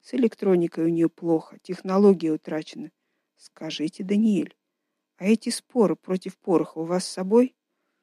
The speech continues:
Нет. За ними мы должны слетать на базовый корабль.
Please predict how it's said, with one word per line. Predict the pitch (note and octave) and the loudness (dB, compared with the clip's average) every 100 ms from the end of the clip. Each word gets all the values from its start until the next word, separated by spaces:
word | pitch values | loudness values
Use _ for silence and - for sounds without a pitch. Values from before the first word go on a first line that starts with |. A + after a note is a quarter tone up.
| _ - | _ -6
Нет. | G#3+ A3+ _ - _ _ _ _ _ | -2 -2 _ -20 _ _ _ _ _
За | G3 G3 | -2 2
ними | A#3+ A3+ | 4 4
мы | F#3 G#3 | 4 2
должны | G3+ G3 G#3+ | 2 2 0
слетать | - G3 - G3+ - | -2 -4 -2 -2 -2
на | F3 | -4
базовый | F3 F#3+ F#3+ G3 | -2 0 0 -2
корабль. | - F3 E3 - | -2 -4 -4 -8